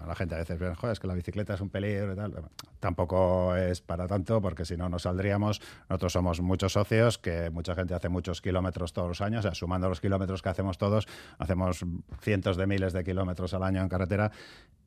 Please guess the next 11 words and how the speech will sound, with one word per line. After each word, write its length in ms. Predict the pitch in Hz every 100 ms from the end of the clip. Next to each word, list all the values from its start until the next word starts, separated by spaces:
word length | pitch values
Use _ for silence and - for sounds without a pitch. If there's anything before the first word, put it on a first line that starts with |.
| -
y 80 | 101
pocas 260 | 101 85
veces 260 | 87 80 85
tenemos, 840 | 87 82 82 82 82 85 - - -
tenemos 420 | 90 90 87 85
graves 320 | 85 85 85
sustos. 360 | - 85 - 82 - - -
Este 200 | 117 107
año 280 | 107 107 110
sí, 140 | 110
eh, 200 | 98 92